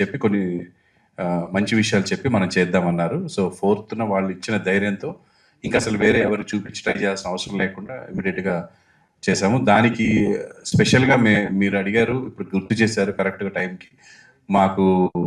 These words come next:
ముఖ్యంగా మేము థాంక్స్ చెప్పుకోవాల్సింది, ఈ సినిమా జనాల్లోకి వెళ్తుందంటే ఈరోజు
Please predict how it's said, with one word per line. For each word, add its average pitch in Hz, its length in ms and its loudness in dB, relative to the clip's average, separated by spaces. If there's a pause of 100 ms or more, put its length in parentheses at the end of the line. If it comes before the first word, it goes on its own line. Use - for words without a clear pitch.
(1300)
ముఖ్యంగా 139 360 4
మేము 107 480 4
థాంక్స్ 107 280 2
చెప్పుకోవాల్సింది, 107 420 2
ఈ - 20 0
సినిమా 107 260 2
జనాల్లోకి 104 500 4
వెళ్తుందంటే 98 460 0
ఈరోజు 95 380 -2